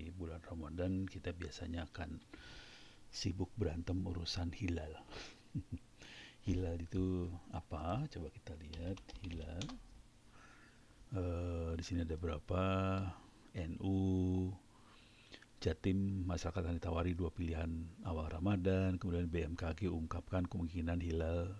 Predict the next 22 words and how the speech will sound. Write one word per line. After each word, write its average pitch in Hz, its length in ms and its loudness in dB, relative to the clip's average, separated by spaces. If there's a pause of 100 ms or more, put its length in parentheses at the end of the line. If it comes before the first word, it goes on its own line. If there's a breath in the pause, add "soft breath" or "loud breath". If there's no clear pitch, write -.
(100)
kecil 90 560 0
pada 82 240 -2
tanggal 82 400 -2
dua 82 160 -6
puluh - 80 -6
satu - 240 -4
April, 82 640 -4 (480 loud breath)
eh, 80 400 -8
dan 82 80 -4
sebagainya. 82 480 -4
Kita - 160 -6
bisa - 240 -8
lihat 82 240 -6 (540 loud breath)
hilal 95 320 4
itu 92 240 -4
adalah 95 240 0
bulan 85 400 -2
baru 80 400 -4
sih 117 240 -8
sebenarnya. 85 400 -8 (560)
Jadi - 280 -8 (920 loud breath)
di 87 200 2